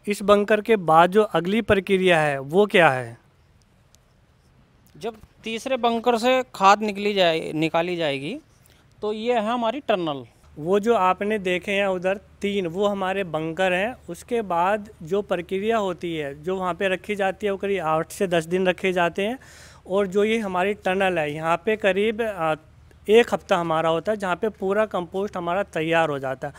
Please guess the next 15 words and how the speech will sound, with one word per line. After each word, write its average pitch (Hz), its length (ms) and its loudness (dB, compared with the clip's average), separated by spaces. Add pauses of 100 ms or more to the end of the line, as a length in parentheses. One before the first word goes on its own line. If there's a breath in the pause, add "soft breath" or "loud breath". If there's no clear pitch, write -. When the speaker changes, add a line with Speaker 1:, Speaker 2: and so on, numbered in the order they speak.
(380 loud breath)
Speaker 1:
आप 170 160 0
देख 175 300 -4
भी 220 160 -4
सकते 208 340 -4
हैं 214 200 -4 (480 soft breath)
कि 220 340 -2 (400)
जो 202 340 0 (460)
इसमें 208 320 -2
आप 214 200 2
ये 220 160 0
दो 196 300 2
देख 208 240 4
रहे 202 100 2
होंगे 220 200 0
बड़े-बड़े, 170 600 -2